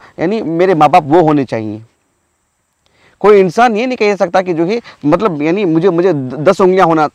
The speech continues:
होनी चाहिए थी इस हाथ में", नहीं, आपके इख्तियारात नहीं चलेंगे, आप ममलूक हैं। कोई इंसान ये नहीं कह सकता कि "मैं उड़ता हुआ हर जगह जाऊंगा", नहीं हो सकता, आपको चल के जाना पड़ेगा, आप ममलूक हैं। मलिकिन नास कह करके वहाँ अन्नास से मुराद अल ममलूक,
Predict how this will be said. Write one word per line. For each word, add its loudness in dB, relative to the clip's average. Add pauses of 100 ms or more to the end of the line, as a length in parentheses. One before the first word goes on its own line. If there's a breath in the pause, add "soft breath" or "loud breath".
(140)
होनी 0
चाहिए -2
थी -6
इस -10
हाथ -10
में", -12 (240)
नहीं, -6
आपके -2
इख्तियारात -2
नहीं -6
चलेंगे, -4
आप -2
ममलूक -2
हैं। -20 (1500)
कोई 4
इंसान 2
ये 0
नहीं 0
कह 2
सकता -2
कि -4
"मैं -2
उड़ता 4
हुआ 6
हर 2
जगह 4
जाऊंगा", 2
नहीं -2
हो 0
सकता, -2
आपको -4
चल 2
के 0
जाना 0
पड़ेगा, -4
आप -2
ममलूक -2
हैं। -16 (1400)
मलिकिन 0
नास 0
कह -2
करके -6
वहाँ 0
अन्नास 2
से -4
मुराद 0
अल -2
ममलूक, -2